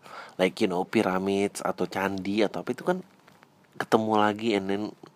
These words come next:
kita berusaha mempelajari nilai-nilai kemanusiaan seperti dulu, s-,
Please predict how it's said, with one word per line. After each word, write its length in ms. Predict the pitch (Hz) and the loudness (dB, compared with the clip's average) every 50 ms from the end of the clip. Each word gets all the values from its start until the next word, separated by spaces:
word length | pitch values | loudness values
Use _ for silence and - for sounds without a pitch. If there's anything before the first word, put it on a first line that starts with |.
| - - - - - - - - - - | -20 -20 -20 -20 -20 -20 -20 -20 -12 -6
kita 260 | - 104 - - 120 | -6 -2 2 0 0
berusaha 540 | 104 92 98 98 95 - - 101 101 104 101 | 0 0 -4 -4 -4 -4 -4 -2 -2 -2 -2
mempelajari 800 | 95 98 98 95 92 87 95 95 90 87 87 95 90 90 101 101 | -2 -2 -4 -6 -4 0 4 4 4 4 4 0 0 0 0 -2
nilai-nilai 640 | 98 95 92 90 92 92 92 92 90 90 92 95 | -2 0 0 0 0 0 0 -2 -2 -2 -2 -4
kemanusiaan 640 | - - 98 95 90 90 92 87 - - 90 95 95 | -6 -6 -4 -4 -4 -4 -4 -6 -4 -2 -2 -2 -2
seperti 320 | 92 - - 87 - 98 92 | -4 -6 -10 -8 -6 -6 -2
dulu, 160 | - 104 101 | -2 -2 -2
s-, 320 | - - - - - - | -2 -4 -8 -10 -10 -10